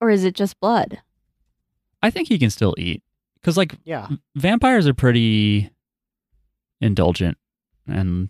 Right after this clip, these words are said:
Speaker 2: they, they like everything.
Speaker 1: Well, get him a nice,
Speaker 3: Yeah.
Speaker 1: a nice bottle of wine.
Speaker 3: It's not about what you need,
Speaker 2: For
Speaker 3: Jackie.
Speaker 2: twenty
Speaker 3: It's about
Speaker 2: bucks?
Speaker 3: what you want.
Speaker 2: Nah. He, he,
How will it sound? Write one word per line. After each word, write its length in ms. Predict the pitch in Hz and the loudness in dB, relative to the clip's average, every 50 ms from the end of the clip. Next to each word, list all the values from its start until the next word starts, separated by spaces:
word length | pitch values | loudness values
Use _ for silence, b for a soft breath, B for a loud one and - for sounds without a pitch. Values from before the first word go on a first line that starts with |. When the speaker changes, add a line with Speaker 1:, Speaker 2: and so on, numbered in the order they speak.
| - - | -6 -2
Speaker 2:
they, 120 | 101 98 | 0 0
they 260 | 113 - - - 123 | 0 0 -2 -2 0
like 200 | 139 147 143 123 | 0 0 0 0
everything. 540 | 113 90 82 92 - - - 127 120 117 196 | 0 0 -2 -2 -4 -4 -6 -8 -8 -8 -10
Speaker 1:
Well, 180 | 185 180 185 196 | -14 -18 -20 -12
get 160 | - 254 302 | -8 -6 -6
him 60 | 359 480 | -4 -2
a 40 | 403 254 | -2 0
nice, 220 | 220 208 202 208 | 2 2 4 4
Speaker 3:
Yeah. 180 | 202 165 131 - - _ _ - | 4 2 2 0 -4 _ _ 2
Speaker 1:
a 20 | |
nice 240 | 220 233 240 247 - | 4 4 6 4 4
bottle 280 | - - 214 202 180 180 | 2 2 2 4 4 2
of 80 | 170 | 2
wine. 500 | 170 165 160 147 139 139 139 160 170 165 - _ _ _ _ _ _ _ _ _ _ _ _ _ _ _ _ _ | 2 0 0 0 0 -2 -2 -4 -4 -6 -6 _ _ _ _ _ _ _ _ _ _ _ _ _ _ _ _ _
Speaker 3:
It's 140 | 175 160 175 | -20 -14 -8
not 180 | 190 208 233 | -6 -4 -4
about 220 | 262 254 254 233 202 | -2 0 0 2 2
what 100 | 185 170 | 2 0
you 120 | 160 151 147 | 0 -2 -2
need, 320 | 131 120 120 123 117 107 | -4 -4 -4 -6 -2 -2
Speaker 2:
For 60 | 135 | -2
Speaker 3:
Jackie. 120 | 120 - - | 0 2 2
Speaker 2:
twenty 160 | 139 147 160 | 2 2 2
Speaker 3:
It's 60 | 147 | 4
about 200 | 120 139 160 170 | 4 2 2 2
Speaker 2:
bucks? 120 | 160 156 - | 0 -2 -2
Speaker 3:
what 140 | 160 156 147 | 0 0 0
you 100 | 135 123 | 0 0
want. 320 | 120 131 135 120 - - _ _ _ _ _ _ _ _ _ _ _ _ _ _ _ _ _ _ _ _ _ _ _ _ 190 _ _ _ _ _ _ _ _ _ | 2 2 2 0 0 -6 _ _ _ _ _ _ _ _ _ _ _ _ _ _ _ _ _ _ _ _ _ _ _ _ _ _ _ _ _ _ _ _ _ _
Speaker 2:
Nah. 440 | - - 85 - - - - - - - _ _ _ _ _ _ _ _ _ _ _ _ _ _ | -6 -6 -4 -4 -4 -6 -6 -8 -10 -12 _ _ _ _ _ _ _ _ _ _ _ _ _ _
He, 200 | _ _ - 131 | _ _ -6 -6
he, 180 | - 127 117 | -4 -4 -4